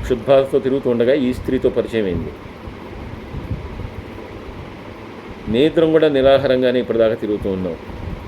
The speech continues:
ఆ ఆహారం కోసమే తామర పూలన్నీ కోసాను, కానీ ఈ రకంగా అవి విష్ణువారాధనకి పనికొచ్చాయి. దానికి కారణం ఈరోజు నీ అరుగు మీద కూర్చోవటం, కాబట్టి నీ సాంగత్యం వల్లనే మాకు విష్ణు భక్తి అబ్బింది.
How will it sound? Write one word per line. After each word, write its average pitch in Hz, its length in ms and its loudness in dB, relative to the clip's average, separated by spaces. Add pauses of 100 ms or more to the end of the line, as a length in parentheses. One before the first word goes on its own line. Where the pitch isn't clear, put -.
(280)
ఆ 98 40 -4
ఆహారం 110 560 0
కోసమే 117 240 0
తామర 113 300 2
పూలన్నీ 117 380 0
కోసాను, 98 380 -2 (260)
కానీ 113 240 -2 (200)
ఈ 110 40 0
రకంగా 107 280 0
అవి 117 200 0 (1300)
విష్ణువారాధనకి 135 640 4
పనికొచ్చాయి. 104 460 -2 (1400)
దానికి 143 260 2
కారణం 147 320 2 (1500)
ఈరోజు 147 380 4
నీ 120 260 2
అరుగు 139 200 2
మీద 147 120 4
కూర్చోవటం, 117 800 0 (380)
కాబట్టి 101 460 0 (600)
నీ 113 180 0
సాంగత్యం 151 600 2
వల్లనే 117 260 2
మాకు 165 280 0
విష్ణు 110 260 -2
భక్తి 107 240 0
అబ్బింది. 82 380 -4